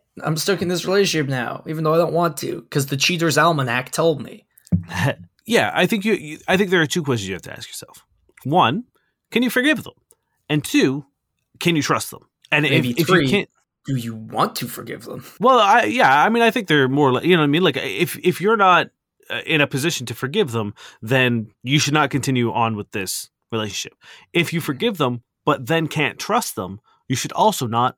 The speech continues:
Speaker 2: proceed with this relationship. And I think that tho-, those are the two questions you ask yourself. And if either one of them is no, then the relationship should be over.
Speaker 1: Mm-hmm. Now, I will say, is it a mistake if it wasn't revealed to you and if she's still talking about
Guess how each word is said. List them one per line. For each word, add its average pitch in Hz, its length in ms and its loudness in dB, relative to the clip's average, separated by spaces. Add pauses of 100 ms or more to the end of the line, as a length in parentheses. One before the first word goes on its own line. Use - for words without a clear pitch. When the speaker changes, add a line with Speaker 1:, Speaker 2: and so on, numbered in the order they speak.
Speaker 2:
proceed 127 360 -4
with 120 80 -6
this 120 180 -8
relationship. 139 480 -6
And 135 80 -4
I 135 60 2
think 147 260 0
that 156 240 2 (160)
tho-, 156 240 2
those 156 320 2
are 170 60 -4
the 151 100 -2
two 160 140 -4
questions 147 340 -2
you 135 80 0
ask 185 200 -4
yourself. 208 420 -4
And 135 460 0 (120)
if 143 260 0
either 202 360 0
one 170 240 0
of 123 160 0
them 113 160 -2
is 113 240 -4
no, 117 480 -4 (180)
then 113 640 0
the 117 220 -2
relationship 110 540 -4
should 110 240 -6
be 101 160 -6
over. - 240 -16 (180)
Speaker 1:
Mm-hmm. 113 280 -10 (380)
Now, 117 120 2
I 120 100 2
will 120 180 0
say, 135 640 -2 (120)
is 147 240 2
it 165 100 4
a 170 40 6
mistake 151 500 2
if 135 180 -2
it 127 240 -4
wasn't 131 640 2
revealed 120 520 -2
to 135 100 0
you 139 280 2
and 110 160 -8
if 101 100 -8
she's - 220 -4
still 110 280 -6
talking 110 420 -4
about 104 400 -4